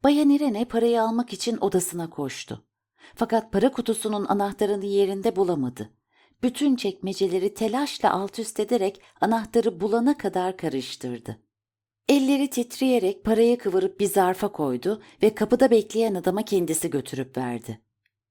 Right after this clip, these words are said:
Bütün bunları düşünmeden, duraksamayı bile akıl etmeden hipnotize edilmiş gibi yapmıştı. Sonra ayrılışının üstünden iki dakika bile geçmeden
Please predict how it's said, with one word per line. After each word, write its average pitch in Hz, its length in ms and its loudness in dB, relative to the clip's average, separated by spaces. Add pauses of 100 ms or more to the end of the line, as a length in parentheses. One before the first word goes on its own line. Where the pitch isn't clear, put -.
(160)
Bütün 247 340 2
bunları 196 340 -2
düşünmeden, 190 680 -2 (220)
duraksamayı 240 680 2
bile 226 160 2
akıl - 260 -2
etmeden 190 560 0 (240)
hipnotize 240 540 4
edilmiş 208 440 -2
gibi 143 180 -4
yapmıştı. 127 720 -6 (680)
Sonra 262 400 4
ayrılışının 240 720 2
üstünden 220 580 -2
iki - 240 2
dakika 208 460 0
bile 190 180 4
geçmeden 220 640 -2